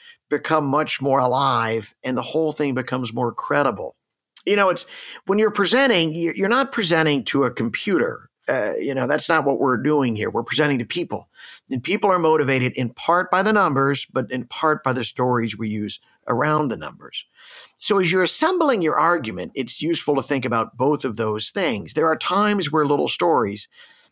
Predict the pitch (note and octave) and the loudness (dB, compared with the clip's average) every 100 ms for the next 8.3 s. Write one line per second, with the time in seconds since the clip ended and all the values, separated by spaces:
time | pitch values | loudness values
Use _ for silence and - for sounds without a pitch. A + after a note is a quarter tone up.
0 | _ - C#3+ B2+ C3+ E3+ E3+ D#3 D3 C3 | _ -6 -2 0 2 2 2 2 2 2
1 | A#2 - A2 A2 A2+ G#2+ - _ _ A2+ | 0 -2 0 2 0 -2 -8 _ _ -4
2 | A2+ B2 B2 - A#2 A2 G2+ A2+ - G2+ | -2 -2 -2 -4 -6 -6 -6 -6 -6 -6
3 | G#2 G2 - F#2+ - A#2 A#2+ A#2+ - - | -4 -4 -6 -8 -6 -4 0 0 -2 -10
4 | _ - - - - - F#3+ F3+ D#3+ D#3 | _ -20 -20 -20 -12 0 2 2 0 -2
5 | G#3 E3+ D#3+ D#3 C#3 B2+ D3 C3 B2+ F3+ | -2 0 2 2 0 0 -2 -2 0 0
6 | D3+ C#3 C#3+ G#3 D#3 D#3+ C#3+ B2 D#3 D3 | 0 0 2 2 2 0 0 0 0 -2
7 | - A2 A2 - C4 A#3+ B3+ G#3+ D#3+ - | -2 -4 -6 -2 -2 0 0 0 0 0
8 | D#3+ C#3 B2 | 2 4 2